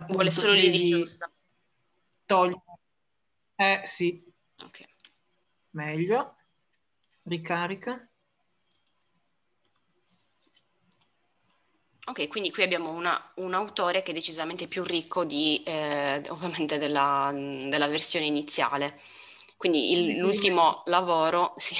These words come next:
Speaker 1: decisamente, adesso inserisco anche i riferimenti, eh, al sito dove ho appunto preso, eh, le informazioni, però comunque ecco, il lavoro è quello, l'obiettivo è proprio quello di arricchire e appunto disambiguare questi, questi autori, ecco.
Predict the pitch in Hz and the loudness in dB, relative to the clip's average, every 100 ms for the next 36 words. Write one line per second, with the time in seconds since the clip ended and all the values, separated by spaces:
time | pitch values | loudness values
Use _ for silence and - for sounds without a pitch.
0 | 202 165 165 160 156 156 175 175 160 151 | -2 0 2 2 2 2 2 0 0 -2
1 | 156 160 151 160 151 - 151 151 156 151 | 0 0 0 0 -2 -2 -4 -2 -2 -4
2 | 156 160 147 - - - - - 175 156 | -2 -4 -4 -10 -12 -12 -16 -8 -2 0
3 | 147 - 160 160 160 - 180 180 196 160 | 0 2 2 2 2 0 0 0 0 0
4 | 156 156 156 147 147 156 151 156 147 151 | 0 0 0 0 -2 -6 -6 -8 -2 0
5 | 143 147 156 151 151 - 151 143 139 151 | 0 0 -2 -2 -2 -2 -2 -2 -2 -2
6 | 147 156 139 143 - 160 135 143 143 170 | -4 -6 -6 -6 -4 -4 -2 -4 -2 -2
7 | 160 160 156 151 147 147 170 165 160 156 | -2 -6 -2 -2 -2 0 0 2 -2 -2
8 | 156 143 - 165 160 175 196 180 156 151 | -4 -4 -6 -8 -4 -2 0 -2 -4 -8
9 | 175 170 147 165 160 - - - - 175 | -6 -6 -6 -8 -8 -10 -14 -14 0 2
10 | 175 170 - 196 185 190 190 190 170 170 | 2 -4 -4 0 2 4 4 4 2 2
11 | 175 - 165 - 165 160 175 156 151 156 | 2 0 -4 -6 -10 -6 -6 -4 -4 -6
12 | 156 156 151 143 147 151 - - 147 139 | -6 -6 -4 -4 -4 -6 -8 -4 -4 -4
13 | 139 151 - 139 147 143 131 139 131 127 | -6 -8 -8 -8 -10 -10 -8 -6 -6 -8
14 | - 143 | -12 -16